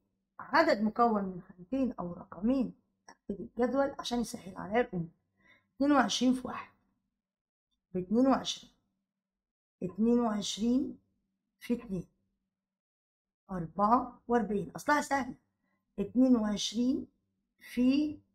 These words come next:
تلاتة ستة وستين، اتنين وعشرين في أربعة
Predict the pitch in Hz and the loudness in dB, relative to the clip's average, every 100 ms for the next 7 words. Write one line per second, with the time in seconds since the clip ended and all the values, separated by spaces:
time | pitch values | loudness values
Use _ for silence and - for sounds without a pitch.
0 | _ 233 208 175 - _ _ _ _ _ | _ -2 0 -2 -8 _ _ _ _ _
1 | _ _ - - 285 285 - 277 269 - | _ _ -12 -4 -4 -2 0 0 -2 -10
2 | - - - _ _ _ _ _ _ - | -14 -20 -20 _ _ _ _ _ _ -16
3 | - 233 254 233 202 196 - 202 233 269 | -6 2 4 2 -2 -6 -8 -4 -2 -2
4 | 339 - _ _ _ _ _ _ - 262 | -4 -12 _ _ _ _ _ _ -2 0
5 | - 226 170 180 185 - | 2 0 0 -6 -8 -12